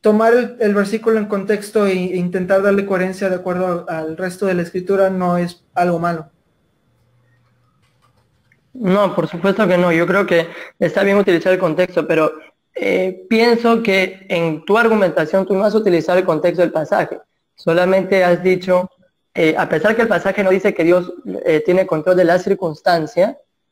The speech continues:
Speaker 2: tú has agregado ello a los pasajes para dar, como tú dices, ¿no? Remover el determinismo y buscar que s-, que, digamos, para que el pasaje armonice con una visión molinista, entonces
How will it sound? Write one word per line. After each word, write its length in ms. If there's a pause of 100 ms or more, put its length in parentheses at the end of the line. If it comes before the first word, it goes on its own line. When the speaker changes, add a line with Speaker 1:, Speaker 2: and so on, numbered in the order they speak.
(180)
Speaker 2:
tú 160
has 140
agregado 680
ello 580 (120)
a 80
los 220
pasajes 580 (460)
para 220
dar, 300
como 220
tú 80
dices, 240
¿no? 100
Remover 320
el 60
determinismo 640
y 100
buscar 420 (380)
que 140
s-, 300 (120)
que, 160
digamos, 320
para 180
que 100
el 60
pasaje 360
armonice 560
con 180
una 160
visión 560 (340)
molinista, 600
entonces 480